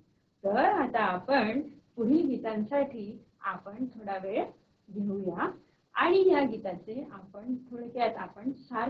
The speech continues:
समजून घेतलेला आहे, बरोबर मुलांनो? मग कराल ना आपला भारत देश महान,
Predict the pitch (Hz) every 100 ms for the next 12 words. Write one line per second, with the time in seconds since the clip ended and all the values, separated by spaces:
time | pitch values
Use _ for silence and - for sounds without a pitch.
0 | 262 247 208 240 247 240 226 185 165 190
1 | 262 370 - _ _ - 202 180 202 156
2 | 147 - _ _ - 269 453 480 440 403
3 | 311 208 180 - _ _ _ 214 214 -
4 | 220 - 247 403 480 494 427 392 392 381
5 | 359 330 330 - 294 277 226